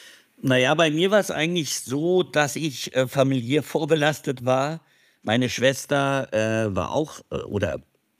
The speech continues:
ist heute etwas weniger, aber war bis vor kurzem auch Schauspielerin.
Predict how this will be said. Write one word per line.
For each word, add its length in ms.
ist 180
heute 380
etwas 260
weniger, 320
aber 160
war 160
bis 140
vor 160
kurzem 280
auch 160
Schauspielerin. 840